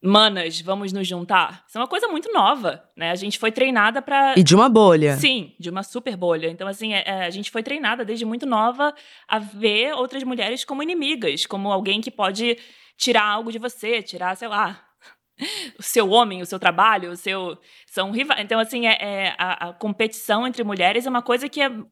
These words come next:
Speaker 1: tá muito arraigada na nossa sociedade desde, desde muito novas, né? "A fulaninha tá com ciúme de você", assim, então... é difícil, especialmente pra esse grupo de mulheres naquele,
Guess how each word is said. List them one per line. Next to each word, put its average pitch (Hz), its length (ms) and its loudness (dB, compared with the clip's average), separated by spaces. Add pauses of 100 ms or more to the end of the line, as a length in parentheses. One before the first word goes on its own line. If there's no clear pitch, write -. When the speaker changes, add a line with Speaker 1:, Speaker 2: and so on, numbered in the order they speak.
Speaker 1:
tá 254 100 4
muito 240 340 2
arraigada 285 680 2
na 226 100 -4
nossa 202 220 -6
sociedade 202 540 -4
desde, 269 280 -6 (140)
desde 196 340 -2
muito 302 240 -4
novas, 220 680 2 (400)
né? 175 100 -4
"A 208 140 2
fulaninha 208 400 0
tá 269 100 -2
com 294 140 -4
ciúme 294 340 -2
de 311 80 0
você", 269 640 2
assim, 214 160 -6
então... 262 320 -4 (720)
é 202 80 4
difícil, 269 400 -2
especialmente 254 580 -2
pra 226 160 2
esse 262 200 -2
grupo 226 280 -4
de 233 80 -4
mulheres 214 360 0
naquele, 247 560 -2